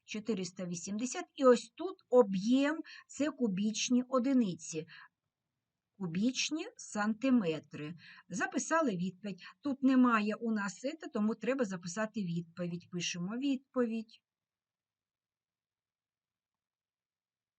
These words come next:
Об'єм дорівнює чотириста вісімдесят кубічних сантиметрів.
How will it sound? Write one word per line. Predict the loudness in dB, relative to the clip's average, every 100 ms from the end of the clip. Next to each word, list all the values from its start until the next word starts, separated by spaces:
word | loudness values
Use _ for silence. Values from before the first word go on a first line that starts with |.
| _ _ _ _ _ _ _ _
Об'єм | 4 4 4 -2 -2 -4 -8 _ _ -8
дорівнює | 4 6 6 4 2 0 -2
чотириста | -4 -4 -2 -4 -4 -6 -4 -4
вісімдесят | -4 -6 -6 -6 -6 -8 -8 -6 -4 -4 -6 _ _ _ _ _
кубічних | -4 -2 0 0 -2 -6 -8 -10 -18 _
сантиметрів. | -20 -8 -4 -4 -4 -6 -4 -4 -6 -8 -8 -8